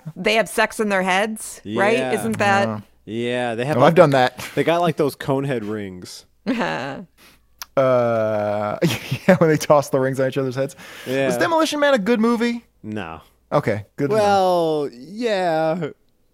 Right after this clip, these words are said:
Speaker 3: I mean,
Speaker 1: They
Speaker 3: yeah,
Speaker 1: should
Speaker 3: it is. It is.
Speaker 2: That, it does star, uh, friend of the show, Rob Schneider.
Speaker 3: Yeah. No, that's Judge Dredd.
Speaker 1: Yeah,
Speaker 2: Oh,
Speaker 1: that's
Speaker 2: my
Speaker 1: a
Speaker 2: bad.
Speaker 1: sidekick. They should
Speaker 3: Yeah,
Speaker 1: remake
Speaker 3: that's pretty much the same movie, though.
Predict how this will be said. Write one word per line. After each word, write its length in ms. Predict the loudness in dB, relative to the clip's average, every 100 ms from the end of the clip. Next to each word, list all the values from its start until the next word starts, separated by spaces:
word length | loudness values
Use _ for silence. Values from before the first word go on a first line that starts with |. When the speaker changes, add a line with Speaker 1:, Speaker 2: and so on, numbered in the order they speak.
| _ _ _ -8
Speaker 3:
I 100 | -4
mean, 240 | -2 -2
Speaker 1:
They 120 | 2 4
Speaker 3:
yeah, 120 | 4
Speaker 1:
should 100 | 4
Speaker 3:
it 80 | 2
is. 360 | 2 0 -6
It 160 | -6 -4
is. 460 | -2 -4 -12 -6 4
Speaker 2:
That, 300 | 4 4 2
it 200 | 0 4
does 180 | 4 2
star, 640 | 0 2 4 4 4 0
uh, 600 | 0 2 2 2 0 -2 -6 -2
friend 220 | 0 2
of 60 | 0
the 80 | 0
show, 220 | 0 2
Rob 240 | 2 0
Schneider. 540 | -2 0 0 0 -4 -6 _ _
Speaker 3:
Yeah. 340 | -8 -4 -4 -6
No, 160 | -4 0
that's 220 | 0 -2
Judge 340 | 0 0 0 -2
Dredd. 400 | -2 -2 -4 -10 _ _ _ _ -4
Speaker 1:
Yeah, 300 | 2 4 6
Speaker 2:
Oh, 400 | 8 8 8 6
Speaker 1:
that's 20 |
Speaker 2:
my 120 | 4 2
Speaker 1:
a 40 |
Speaker 2:
bad. 260 | 2 0 0
Speaker 1:
sidekick. 260 | -4 -6 -4
They 120 | -2
should 220 | 0 0 -2
Speaker 3:
Yeah, 200 | 0 0
Speaker 1:
remake 100 | 2 2
Speaker 3:
that's 40 | 4
pretty 100 | 2
much 140 | 0
the 80 | -2
same 240 | 0 0 2
movie, 260 | 0 0
though. 300 | -4 -8 -12